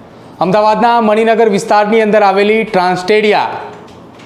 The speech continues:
એકા ક્લબની અંદર આવેલી ટ્રાન્સટેડિયા કોલેજની અંદર એમનો એ દીકરો અભ્યાસ માટે જાય છે. બી સી એના પહેલા વર્ષની અંદર અભ્યાસ માટે જાય છે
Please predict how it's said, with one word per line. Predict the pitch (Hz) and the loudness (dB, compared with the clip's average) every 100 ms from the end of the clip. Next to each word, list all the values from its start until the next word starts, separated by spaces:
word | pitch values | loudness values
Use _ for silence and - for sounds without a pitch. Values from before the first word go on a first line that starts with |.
| - - - - - - - | -20 -20 -20 -20 -20 -20 -6
એકા | 160 156 196 196 | -4 0 -2 0
ક્લબની | 196 165 180 175 | -2 0 0 0
અંદર | 170 160 | 0 0
આવેલી | 151 156 165 | 0 0 0
ટ્રાન્સટેડિયા | 165 147 139 139 165 156 165 | -2 -4 -4 -2 -2 0 0
કોલેજની | 160 180 143 151 147 151 | -2 -2 0 0 0 0
અંદર | 131 123 143 185 - - - 123 | 0 0 0 -2 -8 -18 -12 -4
એમનો | 127 123 | -2 0
એ | 120 | 0
દીકરો | 127 139 160 156 | -2 0 0 0
અભ્યાસ | 117 127 175 208 190 | 0 -2 -2 -2 -2
માટે | 156 131 | 0 -2
જાય | 117 107 104 | -2 -2 -2
છે. | 107 95 - - - - | -4 -6 -10 -20 -20 -4
બી | 165 | -2
સી | 170 196 | 0 0
એના | 180 170 | 0 0
પહેલા | 156 165 175 196 | -2 -2 0 0
વર્ષની | 131 165 185 - 247 | 0 -2 -2 -2 0
અંદર | 214 196 | 0 0
અભ્યાસ | 156 151 143 151 | 0 -2 -2 -2
માટે | 139 127 | -2 -2
જાય | 117 117 | -2 -2
છે | 120 | -2